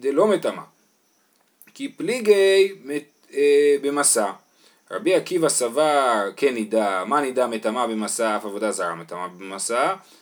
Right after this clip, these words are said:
ורבנן סברי כשרץ, "מה שרץ לא מטמא במסע, אף עבודה זרה לא מטמאה במסע."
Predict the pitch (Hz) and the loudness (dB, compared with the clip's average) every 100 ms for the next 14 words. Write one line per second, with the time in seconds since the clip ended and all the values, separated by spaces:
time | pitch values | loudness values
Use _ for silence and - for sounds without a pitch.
0 | _ _ 95 95 107 160 240 226 208 190 | _ _ -8 -4 -2 0 0 2 2 2
1 | 190 190 180 220 - 139 127 127 123 - | 2 2 2 -2 0 0 2 0 -4 -10
2 | _ _ _ 92 110 - 233 247 214 - | _ _ _ -8 -4 -2 2 2 2 -2
3 | 170 170 160 156 160 160 156 151 143 156 | -2 -4 -4 -4 -4 -4 -4 -6 -4 -2
4 | 156 160 175 - _ _ _ _ _ _ | 0 -2 -4 -12 _ _ _ _ _ _
5 | _ _ _ - 160 175 151 139 156 143 | _ _ _ -2 2 2 2 0 2 4
6 | 147 175 165 160 165 _ - 127 151 143 | 4 4 4 2 -2 _ -4 2 2 0
7 | - 123 139 131 131 127 107 104 - 95 | -4 -2 0 0 0 -2 -4 -4 -4 -4
8 | 85 80 | -4 -6